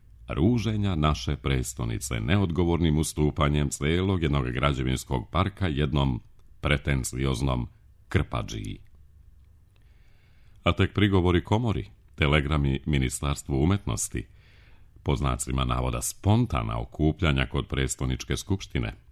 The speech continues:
kolektivna napuštanja radova, vrlo dobro se sećam onog ogromnog plakata zakačenog na kolica koje je putem Pobede i bulovarom Elisabeta vuklo jedno magare,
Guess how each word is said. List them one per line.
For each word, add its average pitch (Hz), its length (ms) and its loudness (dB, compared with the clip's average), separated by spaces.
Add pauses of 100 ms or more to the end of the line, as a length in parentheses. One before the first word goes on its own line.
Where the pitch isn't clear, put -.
(200)
kolektivna 78 720 2
napuštanja 73 760 -2
radova, 65 500 -2 (1400)
vrlo 101 160 0
dobro 90 300 2
se - 200 -4
sećam 71 500 0
onog 69 220 2
ogromnog 69 420 2
plakata 71 500 0
zakačenog 65 600 -2
na 65 100 -2
kolica 67 540 0
koje 65 280 -2
je - 260 -6
putem 71 500 0
Pobede 71 480 0
i 92 200 -2
bulovarom 65 640 0
Elisabeta 65 720 -4
vuklo 87 640 -2
jedno 78 260 0
magare, 71 480 0